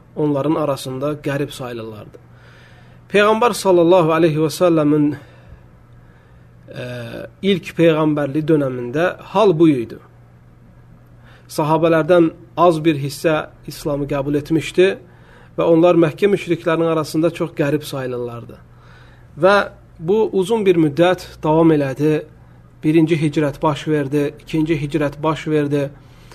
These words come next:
sahabələrdən. Sonra Muhammed sallallahu aleyhi və səlləmin özü hicrət elədi Mədinəyə və sonra Peyğəmbər sallallahu aleyhi və səlləmin, e, o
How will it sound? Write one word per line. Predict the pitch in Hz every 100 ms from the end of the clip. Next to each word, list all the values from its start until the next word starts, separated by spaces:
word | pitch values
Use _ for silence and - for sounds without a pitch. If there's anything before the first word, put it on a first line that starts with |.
| - - - -
sahabələrdən. | - 143 147 151 147 135 147 143 -
Sonra | - 196 190
Muhammed | 170 156 180 185 165 -
sallallahu | 160 147 147 165 147
aleyhi | 151 160 151
və |
səlləmin | - 170 156 147 165
özü | 160 185
hicrət | 160 151 151 139 147
elədi | 139 143
Mədinəyə | 143 143 165 165 185 220 - - - _ - - - - - - 170
və | 175
sonra | - 240 226 180 196 220 - - - -
Peyğəmbər | 175 170 160 180 170
sallallahu | - 170 156 147 170 160 151
aleyhi | 156 160 151
və | 147
səlləmin, | 175 160 151 139 127 113 - - - - - -
e, | - 123 123 123 120 117 - - - - - - - - 539 508 -
o | -